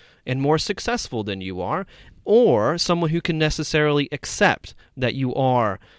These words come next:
you know, an independent woman, because this is a very new thing. Most people, women and men, are not used to this happening. And so I think that, you know, and, and, and men usually like to marry, um, or at least mate with, uh, uh,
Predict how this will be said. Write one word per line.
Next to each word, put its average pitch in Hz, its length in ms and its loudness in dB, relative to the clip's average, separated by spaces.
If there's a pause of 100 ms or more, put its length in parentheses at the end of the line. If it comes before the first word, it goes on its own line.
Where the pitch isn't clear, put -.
you 135 140 0
know, 131 120 2
an 147 140 0
independent 131 520 -2
woman, 170 260 0
because 156 360 -2
this 180 200 -4
is 165 80 -2
a 160 80 4
very 156 240 2
new 143 380 4
thing. 139 420 -2
Most 160 260 -2
people, 180 380 -2
women 170 260 0
and 165 280 0
men, 135 320 0 (320)
are 151 80 -2
not 135 180 0
used 175 380 -4
to 170 80 -6
this 113 180 -4
happening. 143 480 -6
And 110 100 -12
so 147 120 -4
I 147 80 0
think 160 180 -6
that, 147 160 2 (1080)
you 151 80 0
know, 147 140 6
and, 160 220 2
and, 165 200 0
and 160 160 2
men 180 180 2
usually 185 260 0
like 175 180 -2
to 170 100 -4
marry, 151 520 0
um, 131 300 -4
or 127 160 0
at 123 140 -6
least 120 200 -6
mate 131 300 0
with, 135 380 -4
uh, 120 260 -4 (100)
uh, 123 160 -6